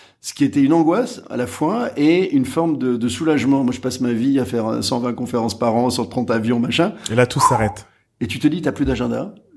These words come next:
Speaker 1: le téléphone sonne pas. » Euh, tu t'aperçois que c'est une cata économique, parce qu'en plus, moi, je suis dans l'événementiel, on sait que c'est un business
Speaker 2: Ouais.
Speaker 1: qui est dead.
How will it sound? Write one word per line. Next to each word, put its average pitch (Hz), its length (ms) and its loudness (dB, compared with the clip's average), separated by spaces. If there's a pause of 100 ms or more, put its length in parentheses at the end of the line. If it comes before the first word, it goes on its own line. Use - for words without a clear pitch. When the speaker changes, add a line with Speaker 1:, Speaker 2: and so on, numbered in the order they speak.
(140)
Speaker 1:
le 110 60 -18
téléphone 123 320 -2
sonne 110 280 -2
pas. » 143 420 -4
Euh, 107 240 -6 (400)
tu 117 100 -8
t'aperçois 143 320 4
que - 60 -2
c'est 139 60 4
une 123 60 4
cata 131 240 2
économique, 123 460 2
parce 110 140 -4
qu'en 120 100 -4
plus, 113 240 -4
moi, 123 100 -2
je 110 60 -2
suis 120 80 -4
dans 110 80 0
l'événementiel, 110 640 0
on 104 80 -2
sait 98 160 -6
que 95 60 -10
c'est - 120 -12
un 101 40 -4
business 107 280 2
Speaker 2:
Ouais. 98 60 -4
Speaker 1:
qui 120 80 0
est 110 40 0
dead. 110 380 2